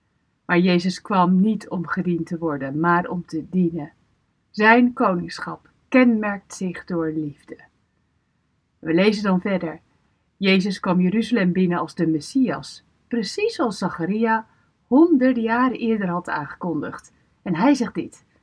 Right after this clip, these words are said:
"Jubel en juich, bewoners van Jeruzalem. Kijk, jullie koning komt naar jullie toe. Hij is rechtvaardig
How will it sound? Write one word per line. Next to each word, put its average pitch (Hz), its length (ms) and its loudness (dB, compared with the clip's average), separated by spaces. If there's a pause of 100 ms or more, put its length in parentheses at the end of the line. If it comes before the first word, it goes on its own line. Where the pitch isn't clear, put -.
(500)
"Jubel 339 420 8
en 262 260 6
juich, 233 540 8
bewoners 254 520 6
van 247 120 2
Jeruzalem. 190 640 0 (440)
Kijk, 370 380 4
jullie 311 320 8
koning 311 380 6
komt 285 240 6
naar 254 80 8
jullie 226 300 4
toe. 403 300 2 (360)
Hij 415 320 6
is 339 360 0
rechtvaardig 247 1080 4